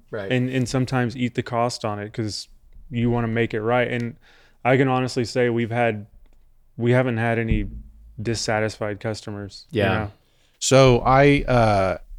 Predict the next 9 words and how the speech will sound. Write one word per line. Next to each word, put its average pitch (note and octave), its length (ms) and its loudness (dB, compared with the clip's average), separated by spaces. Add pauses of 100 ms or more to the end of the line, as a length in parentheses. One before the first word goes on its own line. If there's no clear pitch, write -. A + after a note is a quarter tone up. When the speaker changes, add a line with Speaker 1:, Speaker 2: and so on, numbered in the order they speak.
(420)
Speaker 3:
um, F#2 440 -6 (480)
wanna B2+ 220 2
go A2+ 140 2
back A2+ 340 4
to G#2+ 320 2 (160)
guys A2 300 4
listening A2 320 2
out G2+ 200 0
there, G#2 360 0